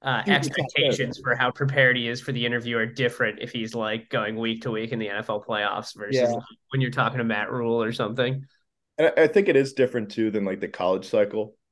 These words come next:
Speaker 2: Because the college cycle, it's like, all right, the regular season's over. You might have a month before your bowl game. So that's, like, when everybody, everybody's in the coaching carousel then. N F L, the playoffs take forever. So it's
Speaker 1: Yeah.
Speaker 2: like, you have to. They're not gonna wait until you're done your run.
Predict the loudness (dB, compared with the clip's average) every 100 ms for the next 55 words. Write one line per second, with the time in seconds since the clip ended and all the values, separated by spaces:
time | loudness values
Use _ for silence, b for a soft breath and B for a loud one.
0 | -16 -2 -2 2 6 6 6 2 4 0
1 | 2 0 0 0 4 2 2 0 0 -4
2 | -6 -2 0 2 2 -2 -6 _ _ _
3 | _ _ _ _ _ -4 4 6 6 4
4 | -4 -2 2 2 0 -6 0 0 4 6
5 | 6 4 0 -2 -12 _ _ _ -2 -2
6 | 0 -2 2 2 2 2 0 2 4 4
7 | 2 0 -4 -10 -4 -6 -6 -14 -4 -4
8 | -2 -2 -2 -4 _ _ _ _ _ _
9 | _ 0 4 6 6 4 4 4 4 2
10 | -6 -4 0 2 2 -4 -8 -8 -6 0
11 | 2 2 0 -4 -4 2 2 2 -6 -8
12 | -6 0 0 2 -2 0 0 -2 -8 _
13 | _ _ -10 -6 -4 -2 -2 -4 -4 -8
14 | -8 -10